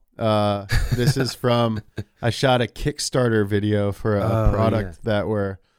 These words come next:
Speaker 1: uh, that Donut is launching.
Speaker 2: Dude, you looked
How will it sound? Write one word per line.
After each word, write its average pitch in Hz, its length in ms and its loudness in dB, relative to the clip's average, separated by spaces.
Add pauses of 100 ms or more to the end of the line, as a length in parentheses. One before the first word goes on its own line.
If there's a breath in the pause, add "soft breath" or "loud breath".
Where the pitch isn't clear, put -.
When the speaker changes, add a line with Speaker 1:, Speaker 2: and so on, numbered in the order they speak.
(380)
Speaker 1:
uh, 107 200 0
that 98 180 0
Donut 104 300 2
is 92 100 -4
launching. 98 720 -8
Speaker 2:
Dude, 147 200 -2
you 160 140 0
looked 240 320 -2